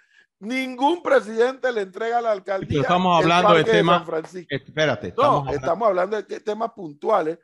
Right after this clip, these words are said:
Speaker 1: porque la alcaldía que debiera estar
Speaker 2: Pero no era lo que
Speaker 1: preocupada
Speaker 2: estábamos
Speaker 1: por
Speaker 2: hablando,
Speaker 1: recoger
Speaker 2: Edwin.
Speaker 1: la basura,
Speaker 2: No era el tema
Speaker 1: no
Speaker 2: que
Speaker 1: la
Speaker 2: estábamos
Speaker 1: recoge,
Speaker 2: hablando. Estábamos
Speaker 1: porque
Speaker 2: hablando
Speaker 1: no
Speaker 2: de
Speaker 1: le corresponde a la
Speaker 2: Contraloría.
Speaker 1: alcaldía.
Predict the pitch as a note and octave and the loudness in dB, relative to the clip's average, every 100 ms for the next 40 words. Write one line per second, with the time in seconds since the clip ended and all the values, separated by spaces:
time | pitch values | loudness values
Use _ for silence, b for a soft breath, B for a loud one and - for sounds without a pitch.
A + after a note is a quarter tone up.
0 | _ _ - E3+ D#3+ E3+ - _ D3+ D#3 | _ _ -4 -2 -2 -6 -8 _ -4 -2
1 | D3+ D#3 C3 D3+ C4 G3+ D#3+ C3+ C3 D3+ | 0 -2 -4 -6 -6 -4 -4 -6 -6 -8
2 | F3+ - D3+ C#3+ D3+ E3 D#3+ F3 B2+ D3 | -10 -4 -2 0 0 2 2 2 0 -2
3 | E3 F3+ D3+ D#3 F#3 E3+ E3+ F3 A#3+ G#3+ | -2 0 0 2 0 0 -2 2 4 4
4 | F3+ F#3+ G3+ A3 B2 C4 D#3+ F#3+ F#3+ F#3+ | 4 2 2 0 0 -2 0 2 0 -4
5 | F3 - D#3 D3 E3+ F#3 F#3 G3 G3+ G#3 | -8 -8 -6 -4 -2 0 2 0 0 -2
6 | F3 B3+ - D3+ F#3+ D#3+ - C#3+ D3+ E3 | 0 2 2 0 -4 -6 -6 -2 0 -2
7 | D#3+ D#3+ D#3+ E3 F3 F3 D3 C#3+ C#3 C#3+ | -2 -4 -4 -4 -4 -4 -2 0 2 4
8 | F#3 F#3+ G3 G#3 G#3 A3 C4+ F3 | 4 2 0 -2 -2 -2 -4 -4